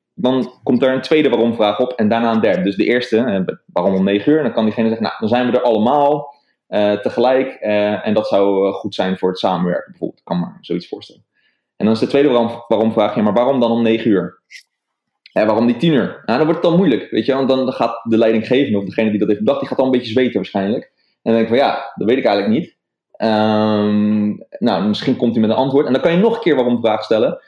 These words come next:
En dan weten ze het vaak helemaal niet meer. En dan kan je zeggen, "Nou, als je het nu niet, als het niet bijdraagt aan, eh, klanten beter helpen of, eh, collega's blijer maken." Hè, dat zijn een beetje de twee hoofdongeschreven regels hier bij Kito ook. Hè, blije klanten, blije collega's,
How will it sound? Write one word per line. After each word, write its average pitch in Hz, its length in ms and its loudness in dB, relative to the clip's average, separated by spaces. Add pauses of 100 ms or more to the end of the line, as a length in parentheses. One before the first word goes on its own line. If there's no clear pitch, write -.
(100)
En - 100 -2
dan 123 100 2
weten 160 140 2
ze 160 60 -2
het 151 100 -2
vaak 131 200 0
helemaal 127 360 2
niet 113 120 -4
meer. 120 400 -2 (380)
En 123 120 -2
dan 156 80 2
kan 170 100 2
je 117 60 2
zeggen, 123 160 0
"Nou, 113 140 -2
als - 100 -6
je 156 100 -4
het 190 80 2
nu 185 80 2
niet, - 120 -8
als 135 140 -2
het 135 100 -4
niet 151 240 -2
bijdraagt 139 520 2
aan, 117 360 -2 (600)
eh, 113 240 2
klanten 156 360 2
beter 127 340 0
helpen 110 340 0
of, - 300 -4
eh, 101 220 0
collega's 120 480 0
blijer 143 320 2
maken." 175 560 -2 (240)
Hè, 120 140 -4
dat 110 140 -4
zijn 107 120 -2
een 101 80 0
beetje 101 220 -2
de 92 180 -2
twee 104 440 0
hoofdongeschreven 117 880 0
regels 110 280 -2
hier 110 100 0
bij 95 100 -2
Kito 139 240 -2
ook. 139 220 0
Hè, 123 280 -2
blije 104 240 0
klanten, 107 300 -2
blije 98 200 -2
collega's, 139 580 -4